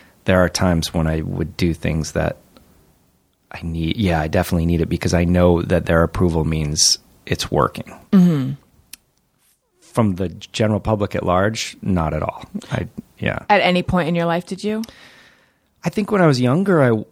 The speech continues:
Speaker 1: I wanted that. Well, I mean, yeah, you're doing a play or something and you want the approval of the audience 'cause that, again, it means you're successful. But as far as, no, I, I have real mixed feelings about the world now and, and, like,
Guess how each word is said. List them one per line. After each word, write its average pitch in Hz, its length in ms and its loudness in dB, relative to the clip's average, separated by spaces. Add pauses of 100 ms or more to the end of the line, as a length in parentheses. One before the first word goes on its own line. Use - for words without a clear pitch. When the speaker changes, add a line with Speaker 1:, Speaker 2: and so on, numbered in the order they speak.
Speaker 1:
I 101 40 0
wanted 95 460 -4
that. 151 120 -6
Well, 220 140 2
I 185 140 0
mean, 202 160 2
yeah, 208 120 4
you're 139 160 4
doing 156 220 4
a 101 60 -2
play 123 480 0
or 156 80 0
something 160 400 -2
and 127 100 2
you 120 100 2
want 107 380 0
the 107 60 0
approval 90 400 -2
of 80 80 -4
the 82 100 -4
audience 80 340 -4
'cause 82 220 -8
that, 82 400 -2
again, 85 320 0
it - 140 -6
means 87 260 0
you're 78 80 -2
successful. - 680 -4
But 87 300 0
as 95 140 0
far 147 300 2
as, 101 340 -2 (840)
no, 92 540 -2 (120)
I, 98 420 -8 (1120)
I 170 160 4
have 160 260 0
real 127 220 6
mixed 120 280 2
feelings 92 400 0
about 80 520 -4
the 92 280 -2
world 85 340 4
now 82 340 0
and, 80 200 -4
and, 82 180 0
like, 80 200 -2